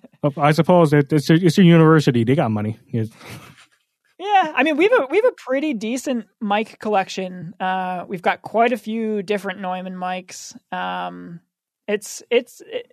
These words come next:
Speaker 2: it's, it's definitely a, a worthy, a worthy collection for a lot of applications. And it's, it's fun 'cause we kinda get to split between all styles of music.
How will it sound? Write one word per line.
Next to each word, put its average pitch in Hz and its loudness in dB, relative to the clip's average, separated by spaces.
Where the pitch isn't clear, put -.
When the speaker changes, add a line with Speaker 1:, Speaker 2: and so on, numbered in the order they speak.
Speaker 2:
it's, - -2
it's 202 -2
definitely 277 0
a, 196 -2
a 202 0
worthy, 202 0
a 208 0
worthy 220 4
collection 196 -4
for 175 -6
a 185 -4
lot 185 2
of 180 -4
applications. 170 -10
And 202 -6
it's, - -8
it's 196 -6
fun 233 0
'cause 202 -6
we 208 -4
kinda 196 -4
get 185 -10
to 180 -12
split 202 -6
between 190 -10
all 196 0
styles 196 -2
of 233 -10
music. 247 -4